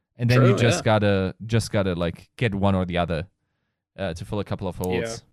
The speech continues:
Speaker 2: I mean, even, like, the two additions, which we will get to, like, I, I don't wanna completely jump ahead to Boston 'cause they've also, you know, mildly recently, you know, uh,
Speaker 3: <clears throat>
Speaker 2: tried to fill out the rest of their roster. Um, but yeah,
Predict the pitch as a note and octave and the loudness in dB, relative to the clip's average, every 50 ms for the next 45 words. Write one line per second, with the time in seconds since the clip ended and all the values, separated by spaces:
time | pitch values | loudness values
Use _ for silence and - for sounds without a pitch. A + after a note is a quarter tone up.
0 | _ _ _ _ _ _ _ _ _ _ _ _ _ _ _ _ _ _ _ - | _ _ _ _ _ _ _ _ _ _ _ _ _ _ _ _ _ _ _ -4
1 | - - A3+ G#3+ F#3+ F3+ F#3+ G3+ F3 F#3+ F#3 F3+ E3 C#3+ C3+ D3 D3 C3+ B2 - | 0 2 4 4 4 4 4 2 2 2 0 0 -2 0 2 4 4 4 4 2
2 | - B2+ A#2+ A#2+ - - D#3 D3 C#3 B2 C3+ C3 - A#2 A2+ C3+ C3+ - - D3 | 0 0 0 0 2 4 4 4 6 6 4 2 2 0 -2 -2 -2 0 2 2
3 | C#3 B2 B2 A2+ G#2+ G#2+ F#2+ - - G#2+ F#2+ F#2+ F#2 F2 F2 F2+ F2 - - - | 4 4 4 2 2 0 -2 -2 -2 -2 -2 -2 -2 -4 -6 -6 -8 -12 -16 -10
4 | - E2 F2+ - F2+ G#2+ A2 A#2 B2 B2 A#2+ B2 B2 A#2+ - - B2 - C3 C3+ | -6 -2 0 0 2 2 2 2 2 2 2 0 0 0 -2 -2 -2 0 0 2
5 | B2 A#2+ A#2+ A#2 B2 G#2+ - G#2+ A2 G#2+ F#2+ F2 F#2+ F2+ F#2 F#2+ - G2+ F#2+ F#2+ | 2 2 2 2 0 -2 -2 -4 -4 -4 -4 -4 -4 -2 -4 -4 -4 -6 -8 -8
6 | F#2+ F2+ F2 - G#2 G#2+ G2 F#2 E2+ - - - - G2+ G#2+ G2+ - G#2 F#2+ F#2+ | -8 -10 -8 -6 -4 -4 -4 -4 -6 -10 -12 -8 -4 -4 -4 -2 -2 -4 -4 -4
7 | F2+ G2 B2 - _ - - A#2 G2 E2+ D#2+ G2 - _ _ - A2+ A#2 B2+ A#2+ | -6 -8 -12 -16 _ -16 -10 -8 -8 -8 -8 -10 -14 _ _ -2 2 4 6 6
8 | A2+ G#2+ G2+ G#2+ G#2+ G2 G2 G2 F#2+ F#2 - - G2+ - - - F2 F2+ F#2 - | 6 4 2 0 -2 -2 -2 -4 -6 -6 -6 -6 -8 -10 -10 -12 -12 -12 -14 -16
9 | - - - - _ - - - F2 - E2 D2 - F#2+ F2+ E2+ F2+ - - - | -20 -20 -20 -20 _ -14 -12 -10 -8 -8 -6 -6 -6 -6 -6 -6 -8 -6 -6 -4
10 | - - B2 A#2 A#2 C#3+ C3+ - - G#2+ F#2+ F2+ - F#2+ F#2 F2 - - F#2+ F#2 | -2 0 0 0 0 0 -4 -6 -6 -6 -6 -6 -8 -8 -8 -8 -8 -8 -8 -8
11 | E2+ E2 E2 E2 - E2 E2+ G2+ - _ - - - - - - - - _ - | -8 -8 -10 -10 -10 -10 -12 -12 -14 _ -20 -20 -20 -18 -18 -18 -20 -10 _ -2
12 | G2 G2 F#2+ F#2 F#2 F2+ F2 - - - - - _ _ - - D3 - D#2+ - | 0 0 0 0 -2 -4 -8 -12 -16 -20 -20 -20 _ _ 2 4 4 4 4 0
13 | - - - C#3 C#3+ D3 D3 D3+ D3 E3 F3 D3+ B2 G2+ G2 G#2 | -10 -18 -18 -16 -14 -12 -10 -6 0 4 6 6 6 4 2 -4